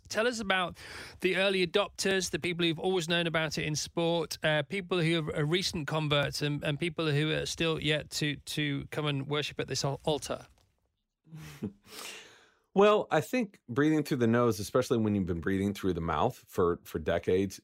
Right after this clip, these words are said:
Speaker 2: is really hard. So we as Westerners want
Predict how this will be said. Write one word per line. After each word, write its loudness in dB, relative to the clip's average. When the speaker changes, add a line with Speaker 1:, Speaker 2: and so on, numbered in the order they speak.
Speaker 2:
is 4
really 2
hard. -2
So 2
we 0
as 4
Westerners 0
want 2